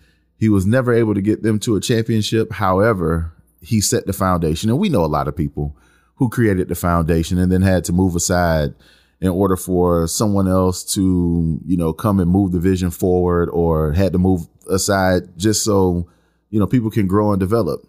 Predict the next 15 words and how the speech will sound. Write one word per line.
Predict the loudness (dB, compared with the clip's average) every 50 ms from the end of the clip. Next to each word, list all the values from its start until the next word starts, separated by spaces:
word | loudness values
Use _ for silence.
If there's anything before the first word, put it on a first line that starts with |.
| _ -20 -20 _ _ _ _ -6
As | -4 -4 -2 0
we | 0 0
know, | 2 0 0 0 -2 -4 -8 -10 _ _ -18 -6
those | -4 -4 -2
boys | 0 0 0 0 0 0
won | -2 -2 -2
championships. | -2 -2 -2 -2 -4 -8 -8 -10 -12 -14 -16 -18 _ -20 -20 _ _ _ _ _ _ _ _ _ _ _ _ _
They | -6 -2
beat | 0 0 0 0
my | 0 -2 -2
guy | -2 -2 -2 -2 -4 -6 -8
a | -10 -12 _ _ _ _ _ _ _ _ _ _ _ _ -4
few | -2 -2 -2
times, | -2 -4 -6 -8 -10 -12 -14 -16 -18 -14
but, | -4 -2 0 0 0 -2 -4 _